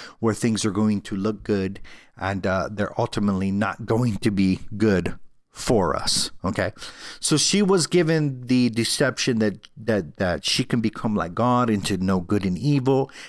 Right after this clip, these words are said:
and this was appealing to her and, uh, and that kind of stuff. So we understand this, that the script, the script is allurement and enticement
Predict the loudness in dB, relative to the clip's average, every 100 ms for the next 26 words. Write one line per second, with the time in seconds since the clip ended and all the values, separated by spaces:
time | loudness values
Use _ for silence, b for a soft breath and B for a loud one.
0 | B -4 -2 0 -2 0 2 2 0 -2
1 | -4 -6 -4 2 4 4 2 0 0 2
2 | 2 4 2 -2 -4 -2 0 0 -2 -4
3 | -2 0 2 0 -2 -2 -2 0 -2 0
4 | 2 4 2 2 2 2 0 -6 -10 _
5 | _ _ -20 _ _ -14 -6 -6 -2 -4
6 | 0 0 0 -6 -16 -18 B B B B
7 | B B B -4 -2 0 -2 2 4 4
8 | 0 0 2 4 4 4 4 4 4 4
9 | 0 0 0 2 2 0 -2 0 0 0
10 | 0 0 0 -2 -6 -8